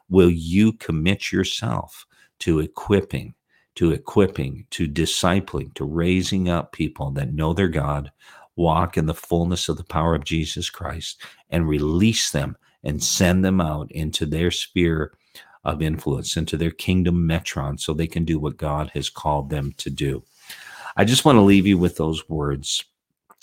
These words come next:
And please, I encourage you, if this message has, has been a blessing to you, if it's, if it's,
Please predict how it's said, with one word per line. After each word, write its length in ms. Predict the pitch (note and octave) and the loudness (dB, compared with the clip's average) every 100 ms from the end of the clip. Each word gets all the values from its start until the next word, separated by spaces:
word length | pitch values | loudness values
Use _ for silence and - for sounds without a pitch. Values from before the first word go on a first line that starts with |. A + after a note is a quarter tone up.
| - - | -14 -2
And 120 | F2 | -2
please, 380 | - A#2 G2 - - | 6 8 8 4 0
I 60 | |
encourage 460 | E2+ - G#2 G#2 E2+ | 0 4 6 6 6
you, 220 | E2+ C#2+ _ - - _ - | 2 0 _ -20 -20 _ -8
if 140 | - | 2
this 240 | A#2 - | 2 4
message 600 | G2+ G#2 - G2+ G2 - - | 2 2 2 -2 -4 -8 -10
has, 440 | D2+ D2+ C#2+ - - | -6 -4 -6 -10 -10
has 260 | E2 D2+ D#2+ | -8 -8 -6
been 180 | D#2+ | -4
a 60 | D#2 | -4
blessing 460 | D2+ F2 - G#2 F#2+ | 0 2 2 -2 -4
to 140 | G2 | 0
you, 220 | G2+ G#2+ | 2 2
if 200 | F2 C#2+ | 0 -4
it's, 420 | C#2+ - - - - | -6 -6 -6 -6 -6
if 220 | D#2+ - | -6 -4
it's, 360 | C#2 - - | -6 -6 -8